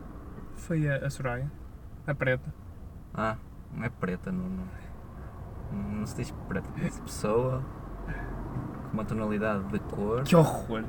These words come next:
Speaker 1: a sério.
Speaker 2: de pele mais
Speaker 1: A
Speaker 2: escura
Speaker 1: a sério.
Speaker 2: que a minha, por exemplo.
Speaker 1: Eu, eu, a, a sério, eu quando ouço isso, eu penso, esta gente é mesmo racista. Tipo, digam, não há problema, é
Speaker 2: Sim.
Speaker 1: preto. Eu sei, é um bocadinho, tipo, é um tom mesmo.
Speaker 2: É
Speaker 1: Ok.
Speaker 2: porque tem um tom de-,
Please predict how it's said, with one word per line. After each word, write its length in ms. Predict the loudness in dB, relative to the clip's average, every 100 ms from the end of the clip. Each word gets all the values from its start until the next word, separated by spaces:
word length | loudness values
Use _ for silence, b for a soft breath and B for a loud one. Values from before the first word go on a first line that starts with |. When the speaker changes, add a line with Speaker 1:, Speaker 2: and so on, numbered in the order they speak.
| 2
Speaker 1:
a 80 | 2
sério. 560 | 0 2 6 6 6
Speaker 2:
de 120 | 4
pele 600 | 2 4 6 6 6 8 8
mais 120 | 8
Speaker 1:
A 20 | 6
Speaker 2:
escura 800 | 2 -6 -4 -2 2 4 4 2 -4
Speaker 1:
a 60 | -8
sério. 360 | -8 -2 -2 4
Speaker 2:
que 100 | 6
a 40 |
minha, 320 | 8 8 6 2 -8 -10
por 100 | -4
exemplo. 300 | -2 0 -2 -6 -8 0
Speaker 1:
Eu, 140 | 2 4
eu, 180 | 0 4 6 6
a, 40 |
a 40 |
sério, 280 | 8 6 8
eu 60 | 8
quando 200 | 10 12
ouço 320 | 10 8 6
isso, 220 | 6 6 8
eu 140 | 10
penso, 320 | 8 2 0
esta 160 | 0 2
gente 160 | 4 6
é 40 |
mesmo 160 | 6 8
racista. 500 | 6 4 -4 -6 -10 -10 B B B
Tipo, 280 | 2 4 4 4
digam, 540 | 6 10 10 12 12 12
não 100 | 12
há 100 | 12
problema, 560 | 12 8 12 12 12
é 60 | 10
Speaker 2:
Sim. 80 | 12
Speaker 1:
preto. 540 | 12 12 12 6 2 -2 B B 6
Eu 100 | 6
sei, 300 | 8 6 8
é 40 |
um 60 | 6
bocadinho, 640 | 6 6 8 6 4 -2
tipo, 220 | -6 -6
é 120 | -2 4
um 140 | 4
tom 200 | 6 6 8
mesmo. 340 | 8 6 4 0 -2 2
Speaker 2:
É 40 | 2
Speaker 1:
Ok. 20 |
Speaker 2:
porque 160 | 0 4
tem 220 | 6 8
um 160 | 6 8
tom 160 | 8
de-, 200 | 6 2